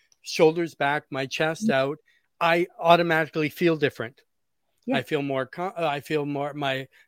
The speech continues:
Speaker 1: back isn't as, and as I say, like, we're hunched over client, but that's a lot of how you present yourself too,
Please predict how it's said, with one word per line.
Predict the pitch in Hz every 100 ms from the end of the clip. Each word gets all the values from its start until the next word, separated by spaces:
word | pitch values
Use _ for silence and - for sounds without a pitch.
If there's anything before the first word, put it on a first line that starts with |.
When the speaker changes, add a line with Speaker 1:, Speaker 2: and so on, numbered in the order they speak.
| -
Speaker 1:
back | 139 156 175 165
isn't | 175 165
as, | 165 160 151 -
and | 160
as | 156 151
I |
say, | 165 170
like, | 131 127 117
we're | 135
hunched | 123 165 -
over | 151
client, | 147 - 160 - - -
but | 147
that's | 170 170 185 - -
a | 151
lot | 139 147 147
of | 147
how | 123 156
you | 151 147
present | 131 131 160 175
yourself | 139 - 135 -
too, | - 185 156